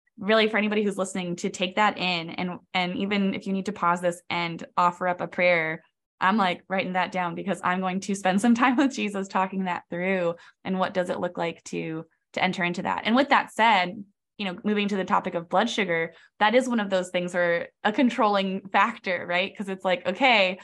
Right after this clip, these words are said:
we want to, <laughs> we want our blood sugar to exist within a certain range. And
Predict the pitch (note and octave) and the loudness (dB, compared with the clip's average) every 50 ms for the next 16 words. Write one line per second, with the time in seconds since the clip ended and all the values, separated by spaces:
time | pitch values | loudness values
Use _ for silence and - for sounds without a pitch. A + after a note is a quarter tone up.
0 | - _ _ _ _ _ _ _ - G#3 A3 G3 F#3+ G#3 G#3+ G3 - - - A3 | -18 _ _ _ _ _ _ _ -2 -2 0 2 4 4 4 4 2 -2 -2 -2
1 | G3+ G3 F#3+ F#3 A3+ C#4 A#3 - - B3+ B3 - - - - - - - A#3 A3+ | 0 2 4 4 4 2 2 2 0 0 0 0 -6 -18 -18 -20 -8 -4 -4 -2
2 | G#3+ G#3+ G#3+ G#3+ G#3 G3+ G3+ G3 G3 G3 G3+ G3+ G3+ G3 G3 - G#3+ F#3+ F#3 F#3 | 0 0 0 0 0 2 2 2 2 2 -2 -6 -6 -6 -6 -4 -4 -2 -2 -2
3 | F3+ - F#3+ F#3+ F#3 G3 F#3+ G3 G3 G#3 G3+ G3 F#3 F#3 F#3+ - G3+ F#3+ - F#3+ | -2 -2 -4 -6 -2 -2 -2 -2 -2 -4 -2 -2 -2 -2 -2 -4 -4 -2 -2 -4
4 | F3+ F3 F#3+ G#3 A3 G#3+ G3 F#3 F3+ F3 F3 F3+ G3 - - _ _ _ _ _ | -2 0 2 2 4 2 2 0 0 -2 -4 -4 -6 -8 -10 _ _ _ _ _
5 | _ _ - G3 G3 F#3+ F#3 F3+ F3+ F3 F3+ F3+ G3 | _ _ 0 2 4 4 2 2 0 -2 -2 -4 -4